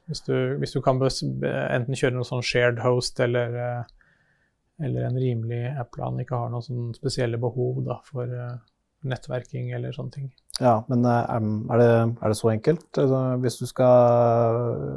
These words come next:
Speaker 2: hvis du skal gjøre en beslutning på hvorvidt du skal bruke den ene eller andre tjenesten, er det å se på kompleksiteten,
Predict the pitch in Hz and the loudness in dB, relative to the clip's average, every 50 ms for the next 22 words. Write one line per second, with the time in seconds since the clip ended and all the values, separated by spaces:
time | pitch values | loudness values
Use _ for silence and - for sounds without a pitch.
0 | 135 131 131 131 131 127 131 131 - - 131 - - - 117 117 117 117 113 113 | -6 -6 -6 -6 -6 -6 -8 -8 -10 -12 -14 -12 -6 -4 -2 0 0 0 0 0
1 | 117 113 113 113 110 110 104 104 107 107 110 107 107 107 104 120 - - 123 104 | 0 0 0 0 0 0 2 2 2 2 2 0 0 -2 -2 -2 -2 -2 -4 -4
2 | - - 139 139 131 - 127 113 117 113 113 110 110 107 - - 117 113 - - | -2 0 0 0 2 2 0 2 2 2 2 2 0 -2 -6 -8 -12 -10 -6 -4
3 | 113 110 110 113 117 117 113 113 - 113 113 110 113 107 104 104 104 110 110 110 | -2 -2 -2 -2 -2 -2 -2 -2 -4 -4 -4 -2 -2 -4 -4 -4 -4 -4 -4 -2
4 | 110 110 107 110 110 110 110 110 110 110 - - 117 107 104 101 - - 139 143 | -2 -2 -2 -2 -2 -4 -4 -4 -4 -4 -4 -4 -2 -2 -4 -6 -6 -2 -2 -2
5 | 151 - _ _ _ _ - - _ _ _ _ _ _ _ _ - - 117 117 | -2 -2 _ _ _ _ -20 -20 _ _ _ _ _ _ _ _ 0 2 2 2
6 | 113 - 117 110 - - 113 110 110 110 110 107 107 104 104 - - - - - | 2 2 0 0 2 2 4 4 6 6 6 6 6 4 2 -2 -10 -14 -14 -16
7 | - - - - - - - 120 117 113 113 - - 117 - - - 117 107 110 | -18 -20 -20 -20 -8 -4 -2 0 0 0 0 0 -2 -4 -2 0 2 2 4 2
8 | - _ - 143 165 202 214 | 0 _ -2 -2 0 0 0